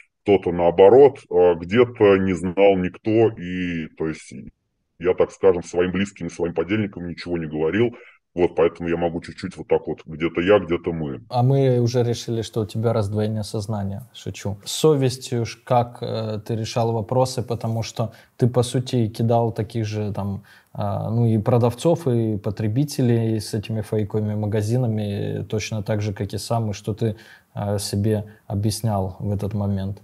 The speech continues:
Speaker 1: Я был на сто процентов уверен, что я делаю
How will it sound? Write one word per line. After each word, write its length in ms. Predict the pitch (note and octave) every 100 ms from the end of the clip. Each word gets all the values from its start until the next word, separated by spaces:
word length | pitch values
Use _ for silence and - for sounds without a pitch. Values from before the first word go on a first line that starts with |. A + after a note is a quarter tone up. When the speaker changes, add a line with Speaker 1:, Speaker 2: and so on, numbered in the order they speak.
| _
Speaker 1:
Я 240 | G2+ G2 G#2
был 140 | G2+
на 120 | G2+
сто 120 | G2 A#2
процентов 520 | A2 F#2+ G2 D#2+ -
уверен, 340 | E2+ F2+ F#2 E2
что 240 | - E2+
я 80 | E2
делаю 680 | E2 F#2 E2+ D#2+ D2+ C#2